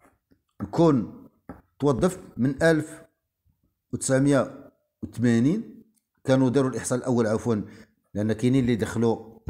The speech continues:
هذيك الساعة بالبكالوريا في ألف وتسعمية وتسعود وسبعين حتى ألف وتسعمية وستة وثمانين. هذه هي المظلومية الأصلية، هذو هما اللي كانوا معنيين. أما اللي تخرجوا بالسابع وكانوا تياخذوا الم-، المناصب المالية وترقاو بين ألفين وثلاثة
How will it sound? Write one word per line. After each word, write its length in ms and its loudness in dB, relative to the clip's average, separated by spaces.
هذيك 160 -4
الساعة 600 0
بالبكالوريا 680 0
في 260 -6
ألف 100 -4
وتسعمية 280 -4
وتسعود 220 -6
وسبعين 480 -4
حتى 220 -4
ألف 280 2
وتسعمية 640 -2
وستة 280 -4
وثمانين. 360 -4
هذه 360 2
هي 60 2
المظلومية 580 -2
الأصلية، 600 -4
هذو 180 -4
هما 100 0
اللي 120 0
كانوا 160 -2
معنيين. 480 0
أما 180 2
اللي 140 2
تخرجوا 400 0
بالسابع 720 0
وكانوا 340 4
تياخذوا 420 4
الم-، 360 0
المناصب 520 2
المالية 380 4
وترقاو 600 2
بين 380 2
ألفين 340 2
وثلاثة 640 -2